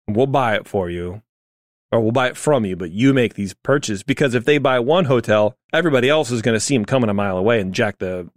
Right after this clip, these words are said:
the prices up, you know, for what their ask price, right?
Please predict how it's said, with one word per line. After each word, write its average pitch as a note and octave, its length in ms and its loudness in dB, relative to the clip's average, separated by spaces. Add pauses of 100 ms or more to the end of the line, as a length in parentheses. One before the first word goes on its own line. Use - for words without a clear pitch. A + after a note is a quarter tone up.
the - 80 -12
prices C#3+ 440 -4
up, D2+ 200 -12 (100)
you F#2 100 -6
know, G2 140 -4
for G#2+ 160 -2
what G2+ 140 0
their G#2 120 0
ask A#2+ 400 -2
price, - 380 -14
right? B2+ 300 -2